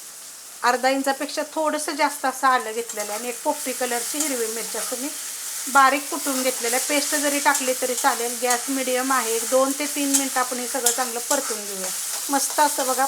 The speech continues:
परतून घेतलेलं आहे. त्याच्यामध्ये एक मीडियम आकाराचं टोमॅटो पण हे चॉपरला मी बारीक करून घेतलेलं आहे. एक मिनिटभर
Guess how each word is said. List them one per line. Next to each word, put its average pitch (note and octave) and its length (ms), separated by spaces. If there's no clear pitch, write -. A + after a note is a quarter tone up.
परतून B3 360
घेतलेलं A3+ 420
आहे. G#3+ 220
त्याच्यामध्ये A#3 460
एक A#3 80
मीडियम A#3 400
आकाराचं A#3 520
टोमॅटो A#3 360
पण A3+ 140
हे A#3 140
चॉपरला A#3 500
मी G#3+ 180
बारीक A#3 240
करून G3 180
घेतलेलं G3+ 480
आहे. G#3+ 220
एक A#3+ 140
मिनिटभर C4 440